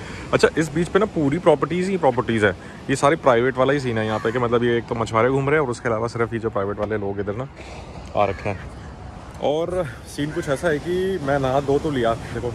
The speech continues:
अभी आठ ही बजे सुबह के, पर मैं जानबूझ के जल्दी नहा लिया कि यार time मिल जाए, फिर ये तो checkout के लिए बोल दे कि जल्दी। तो मैं चाहता हूँ कि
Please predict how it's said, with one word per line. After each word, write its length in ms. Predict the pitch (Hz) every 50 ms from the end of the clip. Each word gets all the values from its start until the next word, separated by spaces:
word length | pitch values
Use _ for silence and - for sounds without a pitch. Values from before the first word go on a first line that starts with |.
| - 123
अभी 140 | 120 135 117 -
आठ 200 | 123 127 135 135
ही 60 | 175
बजे 220 | 147 143 123 139 143
सुबह 240 | - 135 123 120 113
के, 100 | 123 160 - - - - - - - - -
पर 120 | 117 113 117
मैं 300 | 127 127 131 135 127 120
जानबूझ 340 | 123 123 127 135 135 131
के 80 | - 147
जल्दी 240 | 127 127 120 135 143
नहा 140 | 131 120 117
लिया 160 | 117 127 131
कि 80 | 127
यार 120 | 131 135 135
time 260 | - 135 120 120 127
मिल 140 | 127 120 113
जाए, 140 | 117 127 120
फिर 160 | 117 131 123
ये 120 | 123 131
तो 200 | 127 123 120 113
checkout 400 | 110 127 117 - 123 123 120 120
के 60 | -
लिए 80 | 127 120
बोल 200 | 117 113 113 117
दे 120 | 120 131
कि 120 | 127 135 123
जल्दी। 280 | 117 113 110 113 110 104 - - - - - - - - - - - - -
तो 120 | - 113 113
मैं 100 | 117 117
चाहता 240 | 107 120 107 107 120
हूँ 100 | 123 123
कि 260 | 120 135 135 139